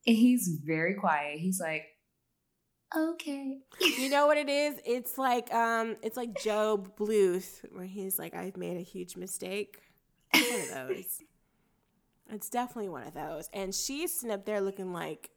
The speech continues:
Speaker 2: I don't know.
Speaker 1: She's kinda walking on sunshine a little bit.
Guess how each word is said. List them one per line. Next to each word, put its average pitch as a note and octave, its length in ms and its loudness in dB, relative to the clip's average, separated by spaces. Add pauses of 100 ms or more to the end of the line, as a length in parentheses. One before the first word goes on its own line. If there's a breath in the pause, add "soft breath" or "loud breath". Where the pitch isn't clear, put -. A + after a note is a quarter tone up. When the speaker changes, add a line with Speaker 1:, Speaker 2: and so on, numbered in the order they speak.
(120)
Speaker 2:
I - 100 -12
don't F#3+ 140 -10
know. E3+ 320 -10 (1600)
Speaker 1:
She's B3 340 6
kinda B3+ 260 2
walking F3+ 300 -2
on E3 160 -8
sunshine E3+ 560 -6
a A#2+ 40 -14 (120)
little E3 160 -10
bit. - 240 -4